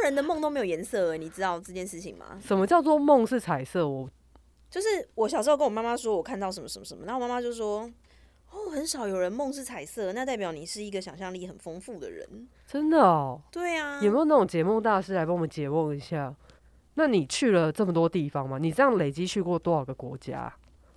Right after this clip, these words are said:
Speaker 1: 超过二十五个。
Speaker 2: 超过二十五个？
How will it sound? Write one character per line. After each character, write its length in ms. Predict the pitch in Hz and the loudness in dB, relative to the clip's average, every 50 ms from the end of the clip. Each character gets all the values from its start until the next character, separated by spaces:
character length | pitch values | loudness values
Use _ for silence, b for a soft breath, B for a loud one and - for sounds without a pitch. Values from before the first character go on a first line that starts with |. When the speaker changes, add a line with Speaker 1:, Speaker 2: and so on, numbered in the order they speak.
| _ _ _ | _ _ _
Speaker 1:
超 160 | - - 202 | -10 -8 -6
过 180 | 202 202 196 185 | -2 0 0 0
二 60 | 180 | 0
十 160 | 185 - - | -2 -6 -10
五 40 | 85 | -14
个。 280 | - - - - - 208 208 - _ | -16 -16 -16 -16 -16 -16 -18 -18 _
Speaker 2:
超 220 | - - 277 330 | 6 8 8 10
过 140 | 330 349 285 | 12 12 12
二 100 | 339 330 | 12 12
十 140 | 190 220 226 | 10 6 6
五 160 | 226 196 160 | 6 4 2
个？ 260 | - 143 139 117 147 | 0 -4 -6 -6 -8